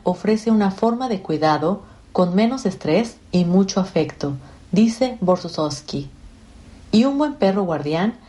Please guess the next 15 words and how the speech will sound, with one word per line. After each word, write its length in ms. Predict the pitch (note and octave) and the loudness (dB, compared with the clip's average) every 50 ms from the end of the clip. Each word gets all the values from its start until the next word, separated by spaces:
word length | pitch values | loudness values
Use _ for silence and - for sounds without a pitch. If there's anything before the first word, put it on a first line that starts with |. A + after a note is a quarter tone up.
| - - - - | -20 -20 -18 -2
te 140 | - G#3+ G#3+ | 0 2 2
brinda 380 | G#3 A3+ B3+ C4 C4 C4+ C#4 B3+ | 4 2 0 0 0 0 2 2
una 240 | A3+ G#3+ A3 A3+ | 4 4 4 4
sensación 500 | A3+ - F#3 - - D3+ D3+ - E3 E3 | 2 2 0 -2 -2 -4 -2 -2 -2 0
de 80 | E3+ F3+ | 0 0
seguridad 640 | F3+ - D3+ C#3+ D3 C#3+ C3+ C3 D3+ F3 A3+ A#3+ - - - - - - - - | 0 0 0 0 0 2 2 4 4 2 2 0 -4 -10 -20 -20 -20 -20 -20 -12
si 180 | - - F#3+ | -4 -2 0
estás 400 | F3+ - - - G#3+ A3 G#3+ - | 0 0 -2 -2 -2 -2 -2 -4
solo 360 | - A3 G#3+ G#3+ A3 A#3+ - - | -2 -2 0 0 0 -2 -2 -4
en 160 | - D#3+ D3+ | -6 -6 -6
casa. 460 | D#3 - D#3 D3+ C#3+ - - - - - - - - - - - - - - - - - - - - - - - - - - - - - - - - - - - - - - - - - - - - - - - - - - | -4 -4 -4 -4 -2 -2 -2 -2 -2 -4 -6 -10 -12 -16 -20 -20 -20 -20 -20 -20 -20 -20 -18 -16 -16 -16 -16 -18 -20 -20 -20 -20 -20 -20 -20 -20 -20 -20 -20 -20 -20 -18 -16 -16 -16 -16 -18 -20 -20 -20 -20 -20 -20 -20 -4
Sé 220 | - - A#3 A#3 | 0 0 2 2
un 140 | A#3 A3+ A3 | 2 2 2
buen 180 | G3+ G3+ F#3+ F#3+ | 2 2 2 0
ejemplo. 540 | F#3+ F#3+ - E3 D3+ D3 C#3 C#3+ C#3+ C#3+ | 0 0 -2 -4 -4 -6 -6 -6 -8 -8